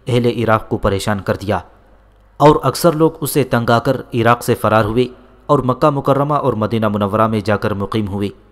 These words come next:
वहाँ हज़रत उमर बिन अब्दुल अजीज़ रहमतुल्लाहि अलैह हिजाज के गवर्नर थे। उन्होंने इराक़ से आए हुए उन लोगों के साथ नेक सलूक किया था। तिरानवे हिजरी में हज़रत उमर बिन अब्दुल अजीज़ रहमतुल्लाहि अलैह ने अब्दुल मलिक को एक ख़त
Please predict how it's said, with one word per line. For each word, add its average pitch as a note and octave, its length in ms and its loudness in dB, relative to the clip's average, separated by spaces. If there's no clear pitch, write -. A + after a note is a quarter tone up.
वहाँ A2+ 340 0
हज़रत A2 340 0
उमर A2 240 -2
बिन G#2+ 160 -4
अब्दुल G2+ 240 -2
अजीज़ G2+ 340 -2
रहमतुल्लाहि G2+ 640 -2
अलैह G2 280 -2
हिजाज G2 320 -2
के G#2+ 140 -4
गवर्नर G2 480 -2
थे। G#2+ 100 -4
उन्होंने D3+ 320 0
इराक़ C3 380 0
से C#3 180 -2
आए A#2+ 180 0
हुए C3+ 220 -4
उन A#2 160 -8
लोगों G#2+ 260 -2
के G#2 120 -6
साथ G2+ 260 -4
नेक G2+ 220 -6
सलूक G2 280 -6
किया G#2 220 -2
था। G2 180 -4
तिरानवे D#3 340 4
हिजरी E3 280 -2
में F3 100 -2
हज़रत C3+ 300 2
उमर A#2 240 0
बिन A2+ 140 0
अब्दुल G#2 280 2
अजीज़ G#2 240 0
रहमतुल्लाहि G#2 600 -2
अलैह A2 180 2
ने A#2+ 160 -4
अब्दुल D#3 260 2
मलिक E3 260 -2
को F3 160 0
एक D3 180 -4
ख़त A#2+ 240 -4